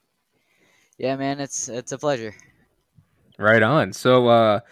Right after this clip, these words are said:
Speaker 2: you know, as we kind of, uh, said in the introduction here, you are an intern with Arizona Varsity. Uh, we're very lucky to have you 'cause you've already brought, you know, some very cool ideas and you've executed them. And,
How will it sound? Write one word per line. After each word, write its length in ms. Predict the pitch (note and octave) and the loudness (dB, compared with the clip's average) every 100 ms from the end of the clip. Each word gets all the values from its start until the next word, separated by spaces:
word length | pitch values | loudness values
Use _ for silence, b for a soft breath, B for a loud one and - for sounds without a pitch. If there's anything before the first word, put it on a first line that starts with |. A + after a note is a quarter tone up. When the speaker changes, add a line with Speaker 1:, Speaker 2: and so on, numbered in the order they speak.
| B B B | B B B
Speaker 2:
you 80 | A2+ | -2
know, 100 | A2 | 2
as 180 | B2+ B2+ | 2 0
we 120 | B2+ | -4
kind 200 | C3+ C3 | -2 -2
of, 220 | A#2+ A2+ | -2 -2
uh, 260 | G#2+ G2+ - | -4 -2 -4
said 200 | - A#2 | -6 -6
in 60 | |
the 100 | G#2+ | -6
introduction 500 | A2 A2 G#2 - B2 | -8 -6 -6 -6 -10
here, 240 | A2 G#2 G#2 | -8 -6 -4
you 240 | G#2 G2 | -4 -2
are 280 | G2 G2 G2 | 0 0 -2
an 180 | G2 F#2 | -6 -10
intern 500 | G#2 G2+ G2+ A2+ B2+ | -14 -14 -12 -10 -8
with 160 | A#2 | -6
Arizona 320 | F#2+ G2+ A#2 | -4 -2 -2
Varsity. 580 | A2+ G2 F#2+ G2+ G#2+ D3+ - | 2 2 0 -2 -4 -6 -8
Uh, 240 | F#2+ F2+ | -6 -6
we're 220 | F2+ G2+ F#2+ | -6 -8 -6
very 340 | G2 G#2 G#2+ | -2 -2 0
lucky 220 | G2+ - | -4 -8
to 100 | G2+ | -10
have 220 | G2 F#2 | -8 -8
you 100 | G2 | -10
'cause 140 | G#2+ A2 | -12 -14
you've 160 | G2 | -10
already 220 | G2 G2+ F#2 | -6 -6 -8
brought, 420 | F2 F#2 F2+ - _ b b b b _ - | -6 -4 -4 -6 _ b b b b _ -16
you 80 | A2 | -12
know, 180 | E2+ F2 | -12 -12
some 300 | - F#2 F#2+ | -12 -12 -6
very 260 | C3 E3 - | -2 -2 -4
cool 320 | - C3 C3+ | -6 -4 -2
ideas 760 | A#2+ G2+ F2+ G2 A#2+ C3 B2 A#2 | -2 -4 -8 -8 -8 -10 -12 -14
and 220 | F#2+ F#2 | -14 -12
you've 200 | G2 F#2+ | -12 -10
executed 580 | F#2+ - - B2 B2 B2+ | -12 -12 -18 -14 -14 -12
them. 300 | B2+ C3 G#2 | -14 -14 -16
And, 240 | F#2 | -16